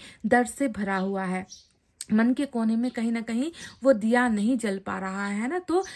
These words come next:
कोई व्यक्ति है जो आपसे दूर, बहुत दूर बैठा हुआ है, पर नज़दीक कितना है कि वो नज़दीकी दिल से जुड़ा हुआ नज़दीकी है आपके साथ, शरीर से अलग है पर दिल से जो है आप इनके अंदर बह-,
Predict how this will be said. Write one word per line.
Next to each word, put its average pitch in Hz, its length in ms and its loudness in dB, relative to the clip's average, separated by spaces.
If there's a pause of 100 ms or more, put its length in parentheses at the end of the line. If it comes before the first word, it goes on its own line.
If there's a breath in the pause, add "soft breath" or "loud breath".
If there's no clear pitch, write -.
(180 loud breath)
कोई 339 200 6
व्यक्ति 285 400 0
है 294 160 -2
जो 320 300 0 (240 loud breath)
आपसे 254 420 0
दूर, 269 400 -2 (100)
बहुत 247 420 -2
दूर 269 180 0
बैठा 226 320 -4
हुआ 220 240 -4
है, 262 180 -4 (300 loud breath)
पर 277 80 4
नज़दीक 247 440 2
कितना 294 340 -2
है 330 240 -2 (320 loud breath)
कि 294 80 0
वो 285 160 2
नज़दीकी 277 500 0
दिल 277 280 0
से 302 160 -2
जुड़ा 214 200 -2
हुआ 202 200 -2
नज़दीकी 196 520 -6
है 196 100 -4
आपके 202 300 -6
साथ, 208 160 -6
शरीर 254 340 -2
से 320 180 -2
अलग 240 320 -2
है 339 140 0 (340 loud breath)
पर 277 60 4
दिल 285 300 2
से 302 160 0
जो 220 120 -4
है 214 80 -2
आप 220 240 -4
इनके 220 220 -2
अंदर 240 300 0 (300 loud breath)
बह-, 226 260 0